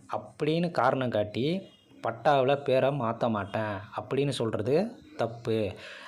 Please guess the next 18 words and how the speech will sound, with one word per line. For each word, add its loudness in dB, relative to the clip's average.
அதனால 2
அந்த 0
உத்தரவை 4
ரத்து 0
பண்ணணும் 2
அப்படின்னு 0
சொல்லி 0
இவர் 2
முனியசாமி 2
பெட்டிஷன் 0
போடுறார். 2
இதெல்லாம் 4
எல்லாத்தையும் 2
பார்த்துட்டு 4
இந்த 2
கோர்ட் 4
என்ன 4
சொல்றாங்க 2